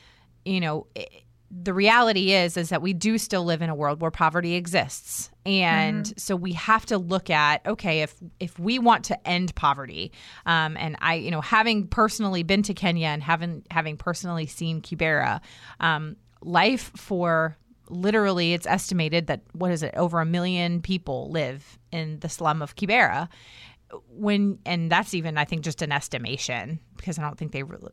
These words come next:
Speaker 1: really know the exact number. But when you're, when you're looking at that many people that are living in a community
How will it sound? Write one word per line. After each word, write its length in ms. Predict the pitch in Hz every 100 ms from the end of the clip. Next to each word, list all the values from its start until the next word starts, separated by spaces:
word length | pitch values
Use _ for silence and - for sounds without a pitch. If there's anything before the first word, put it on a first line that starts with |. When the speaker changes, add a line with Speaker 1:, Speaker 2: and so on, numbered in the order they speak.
| -
Speaker 1:
really 460 | 156 147 147 143 170
know 380 | 170 165 160 147
the 160 | 160 151
exact 360 | 151 147 -
number. 420 | 151 147 - - - - - -
But 100 | 196
when 220 | 185 190
you're, 440 | 202 180 170 165 156 214 _
when 180 | 190 185
you're 340 | 175 170 165 - -
looking 460 | 185 214 214 190
at 140 | 160 -
that 540 | 127 170 165 202 214 226
many 260 | 208 185
people 440 | - - 165 151 139
that 120 | 143
are 100 | 156
living 360 | 160 185 202 196
in 80 |
a 60 | 180
community 720 | - 175 156 160 147 127 143